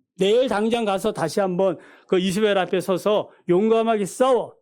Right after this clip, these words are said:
내가 너와 함께한다." 이러지 않았다, 이 말이에요. 이 엘리야에게 위로가 되겠습니까? 어, 엘리야도 사람인데,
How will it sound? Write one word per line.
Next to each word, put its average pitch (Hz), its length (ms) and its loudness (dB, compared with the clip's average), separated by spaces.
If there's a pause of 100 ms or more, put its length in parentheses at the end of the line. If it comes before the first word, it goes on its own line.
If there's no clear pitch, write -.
내가 190 180 0
너와 202 240 2
함께한다." 233 540 0 (1300)
이러지 131 420 -8
않았다, 117 420 -10
이 147 60 -4
말이에요. 113 320 -16 (2000)
이 185 120 -2
엘리야에게 226 840 2
위로가 220 360 2
되겠습니까? 185 920 -4 (480)
어, 117 260 -18
엘리야도 170 440 0
사람인데, 139 920 -4